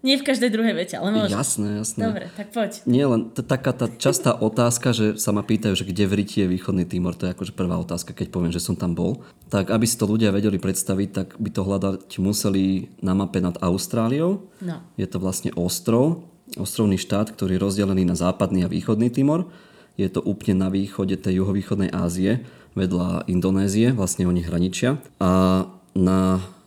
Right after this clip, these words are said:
Speaker 2: východ odtiaľ je vlastne už Papua.
Speaker 1: Mhm.
Speaker 2: Čiže tento štát je taký menší, je asi trikrát menší ako Slovensko.
Speaker 1: Mhm.
Speaker 2: A žije tam niečo cez milión obyvateľov. No a je to veľmi rozvojová a veľmi chudobná krajina.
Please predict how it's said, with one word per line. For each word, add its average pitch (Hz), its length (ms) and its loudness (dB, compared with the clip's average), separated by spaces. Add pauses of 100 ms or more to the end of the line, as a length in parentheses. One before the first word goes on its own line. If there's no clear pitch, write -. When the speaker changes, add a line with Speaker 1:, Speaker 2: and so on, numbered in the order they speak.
(240)
Speaker 2:
východ 101 340 0
odtiaľ 92 380 2
je 90 40 0
vlastne 90 280 -2
už 90 120 -4
Papua. 92 460 -2 (180)
Speaker 1:
Mhm. 180 460 -6 (200)
Speaker 2:
Čiže 92 320 -2
tento 107 240 2
štát 104 240 2
je 101 80 2
taký 98 240 -2
menší, 95 560 4 (400)
je 107 80 -2
asi 95 160 -2
trikrát 98 500 0
menší 101 340 2
ako 104 140 -4
Slovensko. 120 600 2
Speaker 1:
Mhm. 202 160 0 (500)
Speaker 2:
A - 120 -4 (120)
žije 95 260 2
tam 95 160 2
niečo 92 320 2
cez 92 220 -2 (140)
milión 98 300 4
obyvateľov. 107 840 4 (260)
No 101 80 0
a 95 80 4
je 95 80 6
to 95 140 2
veľmi 98 260 6
rozvojová 95 840 2 (260)
a 101 100 -6 (120)
veľmi 95 260 2
chudobná 92 480 2
krajina. 92 460 -2